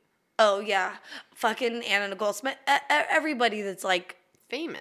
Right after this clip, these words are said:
Speaker 2: If you're famous, I'm, we're
Speaker 1: they
Speaker 2: talking
Speaker 1: talk
Speaker 2: about
Speaker 1: about it
Speaker 2: everything.
Speaker 1: eventually,
Speaker 2: Yeah.
Speaker 1: yeah.
Speaker 2: But if you're, like, a normal everyday person and you fucked a ghost, like, I don't think you're out here in these streets, like, yelling from the rooftops, "I fuck ghosts."
Speaker 1: True, yeah.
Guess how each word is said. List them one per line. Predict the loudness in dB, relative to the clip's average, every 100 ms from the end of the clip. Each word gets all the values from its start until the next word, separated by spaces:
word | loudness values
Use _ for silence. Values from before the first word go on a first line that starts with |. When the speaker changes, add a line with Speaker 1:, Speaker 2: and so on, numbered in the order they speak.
| -10
Speaker 2:
If | -8 -8
you're | -6
famous, | -4 -4 -6 -10
I'm, | -12 -10
we're | 0
Speaker 1:
they | 4 6
Speaker 2:
talking |
Speaker 1:
talk | 6 6
Speaker 2:
about | 8
Speaker 1:
about | 6
it | 6
Speaker 2:
everything. | 4
Speaker 1:
eventually, | 4 2 -2 0 2
Speaker 2:
Yeah. | 6 6 4
Speaker 1:
yeah. | -4 -16 _ _
Speaker 2:
But | -4
if | -2
you're, | 0 0
like, | 0
a |
normal | -2 -4 -2 -2
everyday | -2 -4 -6 -6
person | -4 -6 -6 -8 -8
and | -10 -10
you | -10 -10
fucked | -8 -8 -8
a | -6
ghost, | -6 -6 -8
like, | -8 -8 -6
I | -4
don't | -4 -8
think | -10
you're | -8 -2
out | 0 0 -4
here | -6 -4 -2 -4
in | -8 -10
these | -12
streets, | -12 -10 -10 -10 -8
like, | -4 -4 -6 -18 _ _ _
yelling | -6 -6 -6
from | -12 -14
the | -12
rooftops, | -12 -10 -6 -6 -6 -6
"I | -6
fuck | -4 -6 -2
ghosts." | 0 2 0 -2 -8
Speaker 1:
True, | -4 0 2 2
yeah. | 2 2 0